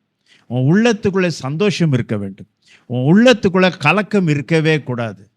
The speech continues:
ஏதோ ஒரு தடுமாற்றம் இருக்கிறது என்றால், ஏதோ கர்த்தர் உன்னோட கூட இல்ல. The perfect will of God will have the perfect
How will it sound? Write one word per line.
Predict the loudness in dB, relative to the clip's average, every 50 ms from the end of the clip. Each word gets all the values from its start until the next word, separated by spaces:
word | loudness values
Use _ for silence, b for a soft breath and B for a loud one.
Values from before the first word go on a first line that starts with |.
| _ _ _ _ _ _ _ -8
ஏதோ | -2 0 0 2 2 2 2
ஒரு | 2 4 4 2 2 2 2
தடுமாற்றம் | 4 4 4 4 2 2 2 0 0 0 0 -2 0 0
இருக்கிறது | 0 -2 -2 0 0 0 0 0 0
என்றால், | -2 -2 -4 -4 -2 0 0 0 0 -2 -8 _ _ _ _ _ _ _ _ _ _ _ -10
ஏதோ | -4 0 0 2 2 2 2 2 2 0 -2 -2
கர்த்தர் | -4 -6 -4 0 0 2 2
உன்னோட | 2 2 0 -2 -2 -2 0 -2 -2
கூட | -2 -2 -2 -2
இல்ல. | -2 -2 -2 -2 -4 -6 -8 -10 -18 _ _ _ _ _ _ _ _ _ _ _ _ _ _ -8
The | -6 -4 -4 -2 -2
perfect | -2 0 0 0 0 -2 -4 -4 _ -4
will | -2 0 2
of | 2 0 0 -2 -2
God | 0 2 4 4 4 2 0 -4 -6
will | -4 -2 0
have | 2 2 2 2
the | -2 -4
perfect | -4 -2 -2 -2 -2 -2 -4 -4